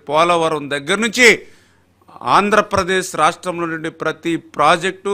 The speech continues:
ప్రతి రిజర్వాయరు, ప్రతి చెక్ డ్యాము, మరి ప్రతి ట్యాంకు కూడా విధ్వంసానికి గురయ్యి, ఐదు సంవత్సరాల్లో ఐదు రూపాయల మెయింటెనెన్స్ లేక ఇరవై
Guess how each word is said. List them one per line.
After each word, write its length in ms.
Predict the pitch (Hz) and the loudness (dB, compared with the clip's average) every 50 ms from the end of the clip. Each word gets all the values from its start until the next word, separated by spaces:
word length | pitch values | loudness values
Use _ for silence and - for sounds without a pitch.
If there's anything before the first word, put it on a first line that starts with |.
| 202 196 - | -6 -4 -4
ప్రతి 300 | 156 151 139 - 165 156 151 - 104 127 | -4 -4 -4 -2 -2 -2 -2 -2 -2 -2
రిజర్వాయరు, 640 | 156 147 170 196 196 190 190 190 190 196 190 202 202 - - | -2 0 2 2 2 2 2 2 2 0 0 -2 -4 -2 -2
ప్రతి 280 | 170 165 160 - 170 156 127 - - | -2 -2 -2 -2 -2 -4 -4 -2 2
చెక్ 240 | - 214 220 165 165 208 | 4 4 4 4 4 4
డ్యాము, 300 | 214 214 220 226 233 190 - - - _ _ _ _ _ _ - | 6 6 6 4 0 -2 -4 -8 -18 _ _ _ _ _ _ -6
మరి 160 | 135 147 160 151 - 165 | -4 -2 -2 -2 0 0
ప్రతి 280 | 165 165 160 - 185 170 - - - - | 0 0 2 0 0 0 0 -2 2 4
ట్యాంకు 400 | 196 240 269 269 - - 226 185 127 - - _ _ _ _ _ _ _ _ _ | 6 6 6 4 2 0 -2 -2 -2 -4 -10 _ _ _ _ _ _ _ _ _
కూడా 180 | - 151 156 175 180 123 | -8 -6 -6 -4 -6 -8
విధ్వంసానికి 800 | 135 120 113 104 101 151 165 180 170 160 - 180 165 156 151 127 113 131 | -10 -14 -12 -4 0 2 2 2 2 0 -2 -4 -4 -4 -4 -8 -8 -8
గురయ్యి, 340 | 139 139 139 131 127 110 92 76 87 120 180 202 | -8 -6 -4 -6 -6 -6 -6 -2 0 2 4 4
ఐదు 240 | 226 226 180 226 214 202 - - | 4 4 2 2 0 0 0 -2
సంవత్సరాల్లో 680 | 196 185 196 202 202 - - 185 185 185 180 170 160 139 123 - 85 135 175 208 | -4 -2 -2 -4 -6 -6 -4 0 0 0 0 0 -2 -2 -4 -2 2 4 4 6
ఐదు 260 | 226 226 220 175 214 208 208 | 6 4 4 4 4 4 4
రూపాయల 380 | 208 202 - 214 208 202 196 185 175 | 2 2 2 2 4 4 2 0 -4
మెయింటెనెన్స్ 420 | 175 180 185 175 175 185 180 - 170 170 | -4 -4 -4 -4 -6 -8 -10 -6 -2 -2
లేక 260 | 175 175 180 175 131 - - - - _ _ - 117 156 | -2 0 2 0 0 0 -4 -14 -20 _ _ -2 2 6
ఇరవై 320 | 202 226 247 247 240 240 | 8 8 10 10 10 10